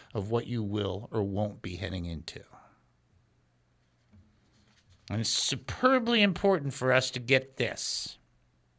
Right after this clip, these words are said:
Ready? And you guys, we, we talk about it all the time, but how important is this? I use this every single day in my prayers. N-, not failing at all. Listen,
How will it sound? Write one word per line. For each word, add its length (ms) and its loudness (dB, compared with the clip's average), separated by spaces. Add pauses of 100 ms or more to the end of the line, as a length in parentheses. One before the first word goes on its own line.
(560)
Ready? 360 4
And 200 -4
you 100 -4
guys, 220 2 (240)
we, 140 -2 (100)
we 100 0
talk 240 6
about 140 4
it 40 -4
all 140 6
the 80 4
time, 220 -2
but 80 -6
how 140 6
important 340 0
is 100 -8
this? 300 -10
I 40 -4
use 200 2
this 240 -2
every 340 4
single 300 0
day 180 0
in 100 -2
my 120 -4
prayers. 500 -14 (880)
N-, 500 -2
not 220 2
failing 400 4
at 100 0
all. 240 -6
Listen, 380 -4